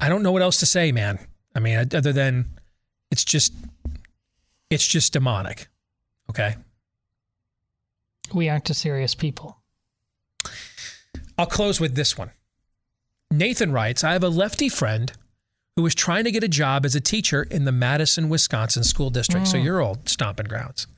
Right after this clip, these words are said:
Speaker 2: Should be okay.
Speaker 1: "She had a near perfect G P A, but could not land an offer and was moving from a red state where she had several offers.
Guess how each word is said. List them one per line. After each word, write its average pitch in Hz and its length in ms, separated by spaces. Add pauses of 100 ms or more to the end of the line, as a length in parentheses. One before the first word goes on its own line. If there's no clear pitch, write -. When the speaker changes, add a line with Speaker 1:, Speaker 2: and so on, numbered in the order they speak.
(260)
Speaker 2:
Should 165 260
be 160 140
okay. 202 340 (240)
Speaker 1:
"She - 180
had 180 140
a 165 60
near 196 400
perfect 233 640
G 165 200
P 151 180
A, 113 180
but 131 160
could 147 160
not 156 320
land 185 280
an 160 200
offer 165 460 (840)
and 156 140
was 147 180
moving 170 540
from 151 200
a 147 100
red 175 300
state - 340
where 139 140
she 147 160
had 156 200
several 277 420
offers. - 460